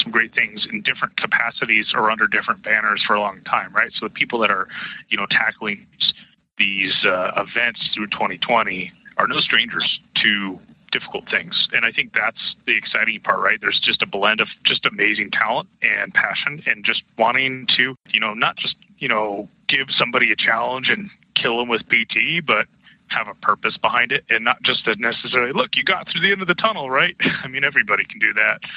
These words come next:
but, um, <clears throat> but doing it with integrity, doing it with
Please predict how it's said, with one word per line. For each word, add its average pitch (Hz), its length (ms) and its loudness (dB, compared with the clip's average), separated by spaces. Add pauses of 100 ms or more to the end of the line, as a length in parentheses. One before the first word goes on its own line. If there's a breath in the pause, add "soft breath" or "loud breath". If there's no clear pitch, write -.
(240 loud breath)
but, 110 260 2
um, - 920 0 (120)
<clears throat> - 120 -20
but 127 120 0
doing 127 220 2
it 117 100 0
with 110 160 -6
integrity, 104 580 2 (400 loud breath)
doing 110 220 0
it 113 140 0
with 101 240 2